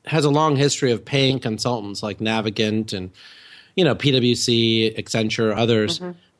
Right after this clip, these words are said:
Speaker 1: I just don't see them paying them for advice in this area. I mean, it's not clear to me that the utilities even have the knowledge base necessary to negotiate fairly in these proceedings. I, I, you know, when I talk to my friends in the consulting community,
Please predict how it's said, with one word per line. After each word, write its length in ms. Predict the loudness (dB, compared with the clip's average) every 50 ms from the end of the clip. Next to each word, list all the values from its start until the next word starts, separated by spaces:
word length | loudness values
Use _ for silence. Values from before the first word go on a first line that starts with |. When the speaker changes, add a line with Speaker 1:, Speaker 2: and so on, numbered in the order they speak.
| _ _ 0
Speaker 1:
I 120 | 0 2
just 200 | 2 2 0 0
don't 200 | 0 0 0 0
see 240 | 0 0 0 0 0
them 180 | 2 0 0 0
paying 400 | -2 -2 0 0 2 2 0 2
them 260 | 2 2 2 0 -2
for 180 | -4 -4 -4 -2
advice 580 | -2 -2 -2 -2 0 0 0 2 0 0 0
in 100 | 0 0
this 240 | 0 -2 -4 -4 -4
area. 380 | -4 -4 -4 -6 -6 -8 -8 -2
I 80 | 2 4
mean, 180 | 4 4 4
it's 280 | 4 2 0 -2 -2 0
not 240 | 0 0 0 -2 -4
clear 260 | 0 2 2 2 4
to 80 | 2
me 180 | 4 4 4 4
that 140 | 2 2 -2
the 60 | -2
utilities 540 | -2 -2 0 0 2 2 2 2 2 2 2
even 240 | 2 2 2 0 0
have 340 | 0 0 0 0 0 0 -2
the 80 | -2
knowledge 560 | -2 -2 0 0 0 2 2 0 -2 -4 -8 -12
base 400 | -10 -8 -8 -8 -8 -8 -10 -10 _ _ _ _ _ _ _ _ _
necessary 640 | -2 0 0 0 0 0 -2 0 0 2 2 2 2
to 140 | 2 0 0
negotiate 720 | 0 0 2 2 4 4 4 2 0 2 2 2 2 0 -4
fairly 540 | -2 0 2 2 2 2 0 0 0 0
in 100 | 0 0
these 180 | -2 -2 -2 -4
proceedings. 640 | -4 -6 -4 -2 0 0 -2 -2 -2 -6 -2 0
I, 140 | 0 0 0 -4 -10 -20 -20 -20 -20 -10 _
I, 100 | -2 0
you 120 | 2 2 4
know, 60 | 4
when 120 | 4 2
I 80 | 2 0
talk 320 | 0 0 -2 -2 -2 -2
to 200 | -2 0 0 0
my 220 | 0 0 -2 -2 -2
friends 380 | -2 -2 -2 0 0 -2 -2
in 80 | -2 -4
the 80 | -4
consulting 560 | -6 -6 -4 -2 -2 -2 0 0 0 0 -2 -2
community, 560 | -4 -2 -2 0 0 0 0 0 -2 -4